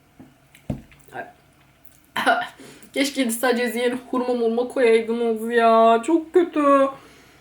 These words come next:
Çok çok kötü. Ama seven de sever, biliyorsunuz mu?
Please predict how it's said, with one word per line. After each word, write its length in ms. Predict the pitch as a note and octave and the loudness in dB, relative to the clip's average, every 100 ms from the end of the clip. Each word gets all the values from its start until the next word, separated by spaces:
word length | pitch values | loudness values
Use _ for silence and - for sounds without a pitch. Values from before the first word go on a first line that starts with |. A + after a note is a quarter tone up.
| _ _ _ _ _ _ _ _ _ _ _ _ - - _ _ _ _ _ _ _ _ _ _ _ _ _ _ _ _ _ - _ _ | _ _ _ _ _ _ _ _ _ _ _ _ -20 -20 _ _ _ _ _ _ _ _ _ _ _ _ _ _ _ _ _ -20 _ _
Çok 220 | - - | -20 -18
çok 240 | - A3 - | -16 -16 -16
kötü. 300 | G3+ - G#3 - _ _ _ _ _ _ _ _ _ _ - - | -16 -14 -14 -16 _ _ _ _ _ _ _ _ _ _ -18 -4
Ama 160 | C#4+ | -2
seven 400 | D#4 C#4+ C4 D4 | 0 2 2 2
de 40 | C#4+ | 0
sever, 420 | - C4 C4 A3+ | -2 2 2 2
biliyorsunuz 400 | A#3 C#4 B3 G3+ | -2 -2 -4 -4
mu? 240 | F#3+ G3 | -6 -6